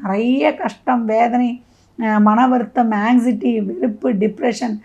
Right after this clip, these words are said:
இந்த மூவர் கூட்டணி வச்சு செய்யக்கூடிய அடியை இந்த மாதம் பதினொன்னில் இருக்கக்கூடிய கிரக கூட்டணி அதை தாங்கி நம்ம செவ்வனவே சிறப்பாக செயல்படக்கூடிய ஒரு அமைப்பை தருதுன்னு சொல்லலாம். நல்ல தொழில்ல ஏற்றம், முன்னேற்றம், உங்களுக்கான ஒரு ஆதரவு,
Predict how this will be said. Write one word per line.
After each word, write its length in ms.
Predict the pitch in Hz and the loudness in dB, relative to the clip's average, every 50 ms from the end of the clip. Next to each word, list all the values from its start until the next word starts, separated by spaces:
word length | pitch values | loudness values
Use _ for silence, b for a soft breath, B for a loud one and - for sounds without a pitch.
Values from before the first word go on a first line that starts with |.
| b b b b b | b b b b b
இந்த 360 | - 220 214 220 220 220 208 208 202 | -2 0 0 2 4 2 2 2 0
மூவர் 460 | 202 208 226 247 269 277 269 240 269 | 0 2 2 4 4 4 2 2 0
கூட்டணி 440 | - - 294 254 - 302 269 262 247 | -2 0 0 0 2 2 2 2 4
வச்சு 580 | 208 214 214 208 - _ _ - - - 330 330 | 4 2 2 0 -4 _ _ -4 4 6 6 6
செய்யக்கூடிய 680 | 330 - 254 240 240 233 226 247 226 202 214 208 202 | 6 2 2 2 2 0 0 0 0 2 2 2 2
அடியை 460 | 202 202 196 220 226 226 240 233 b b b b b b b - | 2 0 0 2 2 2 0 -2 b b b b b b b 0
இந்த 320 | 208 214 226 233 247 254 | 2 4 6 6 6 6
மாதம் 540 | 247 247 247 262 277 277 294 302 302 - - - | 6 6 6 6 6 4 4 0 -2 -4 -2 0
பதினொன்னில் 520 | 240 208 240 247 262 262 262 269 254 247 | 2 2 4 4 2 2 2 2 2 0
இருக்கக்கூடிய 540 | 226 208 - 226 208 - - 220 202 202 190 | 0 -2 -4 -6 -6 -4 -2 -2 0 0 -2
கிரக 340 | 190 202 196 226 247 247 - - | -2 -2 0 -2 -2 -2 -4 -6
கூட்டணி 460 | 240 202 196 214 196 196 190 185 b b b b b b | -6 -4 -4 -4 -4 -4 -4 -6 b b b b b b
அதை 340 | - 202 196 190 185 185 | 2 4 4 4 2 2
தாங்கி 520 | - 226 214 226 247 277 277 262 269 247 240 | 2 4 6 6 6 6 6 4 4 2 0
நம்ம 260 | 240 196 190 196 190 190 - | 0 0 0 0 0 0 2
செவ்வனவே 440 | 214 208 196 226 240 247 247 262 285 | 2 2 4 4 4 4 6 4 4
சிறப்பாக 580 | 277 269 240 226 214 - - 233 233 233 240 | 4 2 0 0 0 2 4 4 4 4 4
செயல்படக்கூடிய 800 | 240 - - 214 220 208 208 208 202 - 330 214 190 190 - - _ b b b b b b b | 0 0 0 0 0 0 0 -2 -4 -6 -8 -6 -6 -6 -6 -8 _ b b b b b b b
ஒரு 140 | - 208 | 2 4
அமைப்பை 540 | 202 202 214 226 247 254 254 - 262 247 247 - | 4 6 6 6 4 4 4 2 0 0 2 2
தருதுன்னு 340 | 214 202 202 196 214 214 | 2 2 2 0 0 0
சொல்லலாம். 640 | 208 208 - 190 185 190 196 208 226 269 269 269 b b b b b | 0 0 -2 -2 -4 -2 -2 0 0 0 -2 -4 b b b b b
நல்ல 360 | - 226 214 226 254 269 254 262 | -2 0 4 6 6 6 6 4
தொழில்ல 420 | 233 226 233 240 240 240 226 220 208 | 4 2 4 4 4 4 4 4 4
ஏற்றம், 480 | 208 220 220 - - 254 240 220 208 | 2 2 0 -2 0 0 2 2 2
முன்னேற்றம், 600 | 190 202 208 220 233 240 220 190 - 226 208 208 - | 0 0 0 0 0 -2 -4 -4 -2 -2 -2 -2 0
உங்களுக்கான 560 | 202 202 196 190 196 - 220 214 226 247 247 | 0 0 0 -2 -2 -2 -2 0 2 4 4
ஒரு 140 | 220 208 196 | 4 2 2
ஆதரவு, 680 | 185 190 202 220 208 226 220 214 196 202 196 202 | 2 4 4 4 4 4 2 2 0 -2 -4 -6